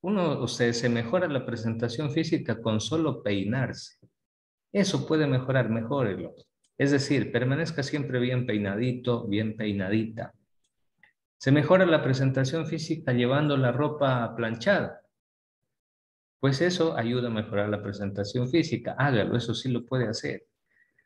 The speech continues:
O si más tarde usted ya trabaja, tiene su dinerito, puede pagarse un, un tratamiento de ortodoncia para mejorar la estética de, de, de su dentadura,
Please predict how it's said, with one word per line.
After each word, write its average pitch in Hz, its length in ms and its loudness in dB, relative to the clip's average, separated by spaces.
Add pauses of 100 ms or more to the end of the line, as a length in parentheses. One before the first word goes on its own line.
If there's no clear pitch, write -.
(360)
O 131 100 6
si 143 140 6
más 190 260 6
tarde 165 240 8
usted 143 240 4
ya 151 160 4
trabaja, 123 440 4
tiene 131 260 4
su 123 180 0
dinerito, 110 680 -2
puede 123 220 0
pagarse 120 540 0
un, 113 600 0 (240)
un 123 160 0
tratamiento 117 640 -2
de 107 80 0
ortodoncia 104 720 -2
para 98 180 -2
mejorar 101 540 0
la 107 160 2
estética 98 640 -4
de, 95 180 -2
de, 92 280 -4
de 92 140 -6
su 98 200 -8
dentadura, 101 580 -2